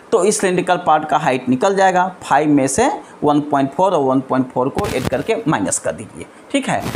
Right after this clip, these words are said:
तो सबसे पहले हम निकाल लेते हैं height of the cylindrical part, H equal to height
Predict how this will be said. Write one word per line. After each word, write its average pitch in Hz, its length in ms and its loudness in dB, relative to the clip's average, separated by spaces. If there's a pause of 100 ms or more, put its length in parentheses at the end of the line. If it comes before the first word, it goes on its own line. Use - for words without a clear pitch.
(120)
तो 185 180 0
सबसे 185 320 -2
पहले 170 180 0
हम 160 100 2
निकाल 151 320 2
लेते 139 220 0
हैं 220 240 0
height 131 240 -2
of 120 200 -4
the 214 120 0
cylindrical 147 480 -2 (120)
part, 82 340 -8 (720)
H 165 200 -2
equal 160 300 -2 (100)
to 247 100 4 (640)
height 170 640 0